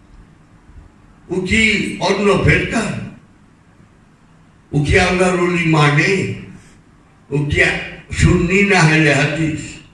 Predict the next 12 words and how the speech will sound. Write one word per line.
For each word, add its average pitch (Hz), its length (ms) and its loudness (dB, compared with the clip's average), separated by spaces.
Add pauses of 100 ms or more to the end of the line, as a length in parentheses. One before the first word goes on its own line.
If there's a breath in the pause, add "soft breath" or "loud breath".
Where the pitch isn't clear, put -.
(580)
এগুলি 220 340 -2
আমরা 190 280 -2
যাচাই 131 400 -2
করি - 340 -8
না। - 240 -14 (1400)
এক 190 220 0
এক - 240 -4
ফেরকার 185 480 0
এক 151 220 -2
এক 156 220 -4
রকম 131 440 -6
কথা। - 440 -12